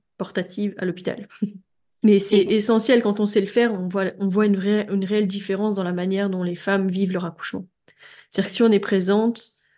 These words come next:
Speaker 1: on va essayer de préserver au maximum les choses et puis surtout, en fait, on va avoir un rôle pour les informer de ce qui va être mis en place. Parce que en gé-, enfin, si on va à l'hôpital, c'est qu'on a besoin de la médicalisation.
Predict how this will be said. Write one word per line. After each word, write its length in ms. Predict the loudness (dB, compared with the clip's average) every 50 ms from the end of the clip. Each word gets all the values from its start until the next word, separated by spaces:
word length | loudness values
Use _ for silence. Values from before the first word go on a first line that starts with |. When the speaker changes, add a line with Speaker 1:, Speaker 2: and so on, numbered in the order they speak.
| _ _ _
Speaker 1:
on 60 | 0
va 100 | 2 2
essayer 220 | 2 2 2 0 -2
de 60 | -2
préserver 420 | 0 0 2 2 2 0 0 0
au 80 | 0 -2
maximum 400 | -2 -4 -8 -6 -6 -6 -4 -2
les 100 | -2 -2
choses 280 | 0 2 2 2 2
et 40 | -2
puis 200 | -6 -6 -8 -8 -6
surtout, 340 | -8 -10 -8 -4 0 2
en 60 | 2 2
fait, 160 | 2 0 0
on 80 | 0
va 80 | 0 0
avoir 220 | 0 0 0 0
un 60 | -2 2
rôle 220 | 2 2 2 2
pour 120 | 2 -2
les 160 | -2 0 -2 -2
informer 420 | -4 -4 -6 -4 -2 0 0 0
de 80 | -2 -2
ce 120 | -8 -10
qui 340 | -12 -10 -8 -8 -6 -6 -2
va 100 | 0 -2
être 120 | 0 0
mis 140 | 0 0 0
en 100 | 0 -2
place. 360 | -4 -6 -8 -8 -10 -16 -18 _ _ _ _ _ _ -20 _ -20 -20 -20 -20 _
Parce 140 | _ -4 -2
que 180 | 0 -2 -2 0 0
en 120 | 0 2
gé-, 200 | 2 0 -2 -4
enfin, 320 | -8 -14 -12 -8 -8 -6 -6
si 220 | -8 -4 -4 -2
on 40 | 0
va 100 | 2 2
à 40 | 2
l'hôpital, 340 | 0 -2 -2 0 0 0 0
c'est 120 | -2 -6
qu'on 100 | -6 -6
a 80 | -6 -4
besoin 160 | -2 -2 0
de 80 | 0
la 60 | 0 0
médicalisation. 840 | -2 -2 -2 -4 -4 -4 -2 -2 -2 -4 -2 -2 -2 -2 -2 -4